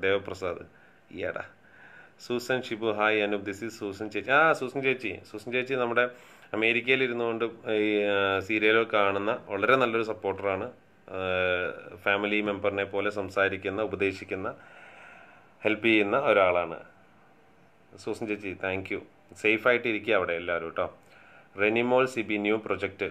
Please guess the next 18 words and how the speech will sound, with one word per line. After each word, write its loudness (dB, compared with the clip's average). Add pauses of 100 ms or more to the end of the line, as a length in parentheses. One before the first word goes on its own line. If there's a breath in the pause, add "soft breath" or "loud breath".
ഒരു 0
cinema -2
വരുന്നുണ്ട്, 0
ഞാൻ -2
അതിൻ്റെ -2
details -6
പറയാം. -6 (140)
സുരേഷ് 0
ഏട്ടാ, 4
ഹായ് 0
സുരേഷ് -6
ഏട്ടാ. 0 (1200 loud breath)
സുരേഷ് 0
ഏട്ടൻ 2
തൃശ്ശൂർ, 0
സുരേഷ് -2
കെ 4 (160)
ആർ -2